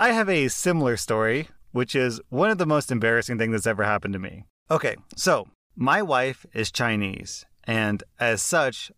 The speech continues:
I've picked up a little bit of Chinese words here and there. The most common ones involve food, because Chinese people are extremely, extremely passionate about food. The very first Chinese sentence that I ever learned was "Chibala," which means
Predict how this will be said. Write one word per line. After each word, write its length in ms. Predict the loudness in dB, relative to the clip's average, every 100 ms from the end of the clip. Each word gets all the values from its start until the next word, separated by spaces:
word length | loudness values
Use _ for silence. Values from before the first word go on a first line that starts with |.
| -6
I've 160 | -4
picked 220 | -2 -2
up 100 | -2
a 60 | 0
little 260 | 0 2 2
bit 140 | 0
of 120 | 0
Chinese 440 | -2 -2 0 0 0
words 340 | 0 -2 -2
here 160 | -2 -2
and 140 | -2
there. 280 | -4 -6 -10 _
The 100 | -2
most 240 | 0 0 -4
common 520 | -4 0 2 2 0
ones 360 | 0 0 0 -2
involve 460 | -4 0 0 -2
food, 500 | -2 -2 0 -2 -10 -12
because 440 | -10 -2 -2 -2
Chinese 360 | -4 -2 -2 -2
people 360 | -4 -2 -4 -2
are 180 | -4 -2
extremely, 1300 | -4 0 0 -2 -4 -2 0 2 2 2 2 0 -2
extremely 800 | -4 -2 -4 -2 0 2 2 0
passionate 640 | -2 -2 0 0 -2 -4 -2
about 320 | -2 -2 -2
food. 360 | -4 -4 -6 -12 -18 -20 -12
The 160 | -4 -2
very 380 | 0 0 2 0
first 340 | -2 -2 -2
Chinese 600 | -4 -2 0 2 0 0
sentence 580 | -2 -2 0 0 -2 -8 -20 _
that 120 | -2
I 120 | -2 0
ever 260 | -2 0
learned 440 | 0 2 0 -2 -4
was 300 | -2 -2 -2
"Chibala," 580 | -4 -2 0 -2 -4 -8
which 220 | -8 -4
means 320 | -2 -2 -4